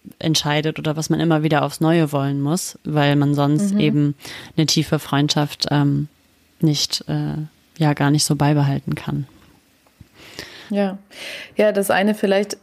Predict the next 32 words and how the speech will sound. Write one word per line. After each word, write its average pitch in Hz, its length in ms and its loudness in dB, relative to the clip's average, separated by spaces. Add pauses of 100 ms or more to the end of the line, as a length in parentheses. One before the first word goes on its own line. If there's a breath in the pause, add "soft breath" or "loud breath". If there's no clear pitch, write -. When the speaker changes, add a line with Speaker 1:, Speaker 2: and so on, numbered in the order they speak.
Speaker 2:
wirklich 190 360 -2
der, 175 280 0
also 170 160 0
die 175 120 -2
Entscheidung 180 420 0
dazu, 185 300 -4
der 180 140 2
freie 175 500 0
Wille 190 300 2
und 170 200 -2
dann, 180 340 0 (520)
bei 175 140 0
Wikipedia 196 580 2
stand 180 320 -2
noch 180 120 -2
sowas 175 520 0
wie, 180 340 0 (540 loud breath)
der 170 140 2
Wille 196 300 2
wird 180 200 0
daher 185 340 2
auch 165 120 -4
als 170 160 -2
Umsetzungskompetenz 170 1300 -2
bezeichnet. 160 680 -4 (280 loud breath)
Das 170 160 2
ist 185 160 0
irgendwie 175 400 2
ja 165 220 2
genau 165 420 0
das 160 200 -4
dazwischen, 156 640 -4